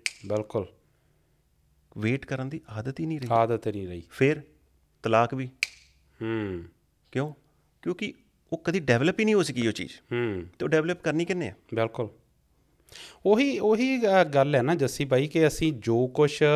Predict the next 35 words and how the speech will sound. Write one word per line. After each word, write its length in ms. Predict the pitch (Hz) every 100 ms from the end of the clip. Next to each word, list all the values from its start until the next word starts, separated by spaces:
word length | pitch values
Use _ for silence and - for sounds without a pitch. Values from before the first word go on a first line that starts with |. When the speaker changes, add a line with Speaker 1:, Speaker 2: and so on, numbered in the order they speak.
| 151 - - - 110
Speaker 1:
ਜਾਲੇ 380 | 104 113 113 143
ਸਾਡੇ 360 | - 131 143
ਆਲੇ 240 | 143 120 127
ਦੁਆਲੇ 300 | 135 131 143
ਬੁਣੀ 300 | 110 107 117
ਬੈਠੇ 420 | 120 117 - 127
ਹਾਂ, 180 | 123 160
ਜਿੰਨੀਆਂ 360 | 131 127 139
ਵੀ 100 | 156
ਸਾਡੇ 320 | 156 131 123 131
ਪ੍ਰੋਬਲਮਸ 500 | 131 120 117 123 123
ਆ 120 | 113
ਰਹੀਆਂ, 220 | 120 135
ਹਾਂਜੀ, 300 | 127 123 151 - - -
ਕਈ 160 | - 143
ਚੀਜ਼ਾਂ 340 | 151 151 165
ਹੁੰਦੀਆਂ 380 | 151 139 135 156
ਜਿਹੜੀਆਂ 300 | 147 143 156
ਪਰਮਾਤਮਾ 600 | 151 135 123 123 127 143
ਵੱਲੋਂ 280 | 135 135 139
ਹੁੰਦੀਆਂ, 340 | 135 120 123 139
ਸਾਡੇ 300 | 139 131 135
ਵੱਸ 360 | 104 113 -
'ਚ 120 | 135
ਨਹੀਂ 320 | 131 113 160 160
ਹੁੰਦੀਆਂ, 380 | 127 101 120 151 - - - -
ਪਰ 100 | 170
ਜਿਹੜੀ 200 | 175 214
ਬਹੁਤਾਤ 760 | 123 127 127 - 120 143 180
ਆ 140 | 165 131
ਸਾਡੇ 640 | - 123 110 135 139 147 - 120
ਜ਼ਿੰਦਗੀ 420 | 107 117 113 143
'ਚ 100 | 147
ਮੁਸ਼ਕਲਾਂ 640 | 113 107 - - 135 139
ਆ, 260 | 120 95